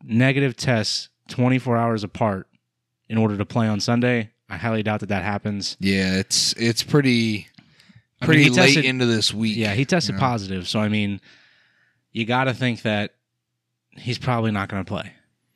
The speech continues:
Speaker 1: Probably
Speaker 2: Yeah.
Speaker 1: not. I mean, the Bucks did say that they are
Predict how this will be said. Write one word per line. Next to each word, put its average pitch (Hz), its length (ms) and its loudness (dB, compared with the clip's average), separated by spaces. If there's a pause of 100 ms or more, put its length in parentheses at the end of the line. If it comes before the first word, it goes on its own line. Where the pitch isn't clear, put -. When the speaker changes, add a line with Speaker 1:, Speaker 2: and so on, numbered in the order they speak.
Speaker 1:
Probably 113 360 0
Speaker 2:
Yeah. 92 160 0
Speaker 1:
not. 92 80 -4
I - 40 -4
mean, 123 220 0 (340)
the 117 60 -6
Bucks 131 380 -2
did 120 360 -4
say 113 280 0
that 123 140 -6
they 110 180 -2
are 104 440 -2